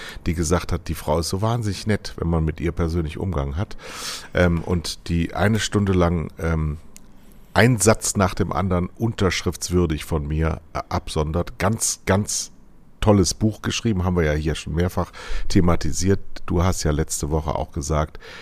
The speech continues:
ihr YouTube-Channel ist sehr sehenswert und, ähm, dieser Podcast, der bei der F A Z läuft, äh, ist auch sehr hörenswert, die einfach nur schlichte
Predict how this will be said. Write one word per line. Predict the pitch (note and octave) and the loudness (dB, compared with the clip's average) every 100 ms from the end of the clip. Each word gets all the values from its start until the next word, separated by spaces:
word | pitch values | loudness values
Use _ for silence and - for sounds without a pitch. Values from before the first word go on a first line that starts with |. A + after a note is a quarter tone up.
| - | -14
ihr | - D#2+ | 0 4
YouTube-Channel | D#2 F#2+ - F2 - E2 - F#2 E2+ D#2+ D2 | 4 2 2 0 0 -6 -2 0 2 0 -2
ist | D#2+ - - | -6 -8 -2
sehr | E2+ E2+ | 0 2
sehenswert | D2+ E2 D#2+ - D2+ D#2 - | 2 0 0 -4 -2 -2 -2
und, | D#2+ D2+ - - - - - - - - - - | -6 -6 -12 -18 -18 -16 -16 -14 -16 -18 -18 -2
ähm, | D#2+ D2 D2 E2 - | 0 2 0 -6 -2
dieser | F2 E2 E2+ | 0 2 4
Podcast, | - F2 - D#2 D#2 - - - | 4 0 0 0 0 -2 -6 -2
der | D2+ C#2+ - | -2 -2 -4
bei | - E2 | -2 0
der | E2 | 0
F | C#2+ E2+ | -2 -4
A | - | -4
Z | D#2 D2+ - | -6 -6 -4
läuft, | C2 C2+ C2+ - - | -2 -2 -6 -14 -10
äh, | C#2+ C#2 C2+ - | -6 -4 -6 -8
ist | - | -8
auch | - - | -6 -6
sehr | - E2+ E2 | -2 2 2
hörenswert, | E2+ E2+ D#2 C#2+ - D2 - | 2 0 -2 -4 -2 -2 -2
die | - | -4
einfach | F2 - E2 F#2 | -4 -4 -6 -2
nur | F2+ F2 | 0 0
schlichte | - - G#2+ - - G2+ | -4 -2 -2 -2 0 0